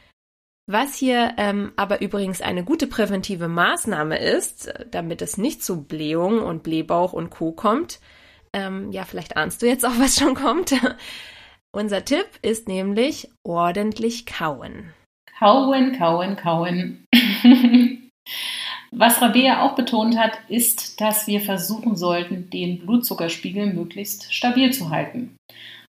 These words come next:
Speaker 2: Und das gelingt natürlich am besten durch kleinere, regelmäßige Mahlzeiten mit komplexen Kohlenhydraten, magerem Eiweiß und kleinen, aber ausreichenden Mengen an gesunden Fetten.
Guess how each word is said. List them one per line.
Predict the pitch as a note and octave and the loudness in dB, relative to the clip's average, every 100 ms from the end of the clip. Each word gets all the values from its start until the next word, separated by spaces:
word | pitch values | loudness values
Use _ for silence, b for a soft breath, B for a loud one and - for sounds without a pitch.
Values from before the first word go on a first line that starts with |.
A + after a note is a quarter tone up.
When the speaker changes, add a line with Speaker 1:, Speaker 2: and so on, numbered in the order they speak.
| _ | _
Speaker 2:
Und | F#3+ F#3+ F#3+ F#3+ - | 0 0 0 -6 -8
das | E3+ F#3 - | -2 0 0
gelingt | - E3+ F#3 G#3+ | -2 -2 -2 -2
natürlich | G#3+ G#3 A#3 A#3 - | -4 -2 -2 -2 -4
am | E3+ | -4
besten | E3 E3 - A#3+ A3+ | -4 -2 0 2 2
durch | G3+ F#3 - - - | 0 -6 -8 -12 -14
kleinere, | - E3+ D#3 D3+ F#3 G#3 B3+ C4+ | -6 0 4 4 2 2 2 2
regelmäßige | G3+ A3 B3 B3 A#3+ B3 A#3 | 2 4 6 8 8 4 -2
Mahlzeiten | A3 G#3 G#3 G#3+ G3 G3 G3 G3 G3 | 0 0 0 0 0 -2 -2 -2 0
mit | C4 - - - | -2 -2 -12 -6
komplexen | G#3+ G#3 G3+ G3+ - G3 | -2 -2 -2 -4 -6 -6
Kohlenhydraten, | F3+ F3+ F#3 F3 E3+ E3+ F3 F3 F3+ - | -6 -4 -6 -4 -2 0 -2 -6 -6 -8
magerem | D#3+ G3 G#3 G3 | -4 -2 -2 -2
Eiweiß | - E3 E3+ E3 F3 - - | -4 -4 -2 -2 -4 -8 2
und | B3 C#4+ C4+ | 4 6 2
kleinen, | - F#3+ F#3 G#3+ G3 | -4 0 0 0 -2
aber | F#3 F#3 - | -2 -2 -2
ausreichenden | E3+ F3 - F3+ F3+ G3 F#3 | -2 -4 -6 -6 -4 -4 -2
Mengen | E3 E3+ F#3+ | -2 -2 -4
an | F#3 F#3 | -8 -10
gesunden | G3 F3 E3+ E3 G3 | -10 -4 -2 -2 -4
Fetten. | - - D#3 - - | -4 -2 -2 -2 -6